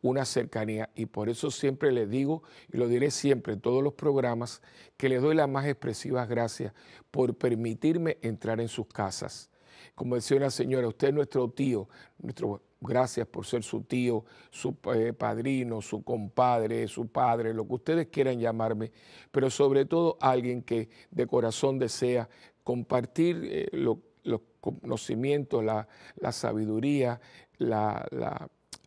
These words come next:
la inspiración que Dios me da para escoger los temas, muchos de ustedes me los mandan, y poderlos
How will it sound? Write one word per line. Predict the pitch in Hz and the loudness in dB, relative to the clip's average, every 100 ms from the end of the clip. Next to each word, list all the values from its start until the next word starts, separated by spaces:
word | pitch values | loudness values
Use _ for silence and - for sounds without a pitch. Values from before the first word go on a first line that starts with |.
| - | -2
la | 120 | -2
inspiración | 117 - 120 117 - 156 | -2 -2 -2 -2 0 -2
que | - 117 | 0 0
Dios | 123 117 | 0 -2
me | 127 | -2
da | 113 113 - - - - | 0 -2 -6 -20 -20 -20
para | - 127 123 - - | 0 2 2 0 -6
escoger | 120 _ - - 107 151 | -8 _ -4 -2 4 4
los | 160 - | 4 2
temas, | 135 143 160 | -2 0 -2
muchos | 127 113 120 | -4 -2 2
de | 117 | 0
ustedes | 117 120 120 | 0 0 0
me | 117 127 | 0 0
los | 131 120 | -2 -2
mandan, | 117 110 110 - - - _ | -2 -2 -6 -8 -20 -20 _
y | 135 | -4
poderlos | 123 127 135 160 147 | -2 0 2 4 4